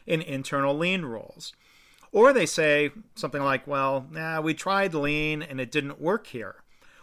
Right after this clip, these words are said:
Or there was a leadership change and the new leaders thought they had no use for lean because they had been successful as leaders in past jobs without it.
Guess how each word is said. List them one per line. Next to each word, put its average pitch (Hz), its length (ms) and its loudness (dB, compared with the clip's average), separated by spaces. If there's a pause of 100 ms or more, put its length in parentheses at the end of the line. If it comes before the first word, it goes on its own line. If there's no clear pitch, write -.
Or 208 300 4
there 196 140 2
was 143 140 0
a 139 40 -2
leadership 185 460 -2
change 160 520 -2
and 117 140 -6
the 117 60 -12
new 165 180 -4
leaders 151 540 0 (200)
thought 139 200 0
they 147 120 -2
had 143 200 0
no 156 140 -2
use 175 300 -4
for 147 200 -4
lean 110 320 -10
because 131 240 -4
they 139 120 2
had 139 120 0
been 143 340 0 (400)
successful 151 760 0
as 143 260 -2
leaders 139 400 -2
in 135 120 -8
past 110 320 -12
jobs 113 340 -10
without 170 320 -6
it. 110 140 -12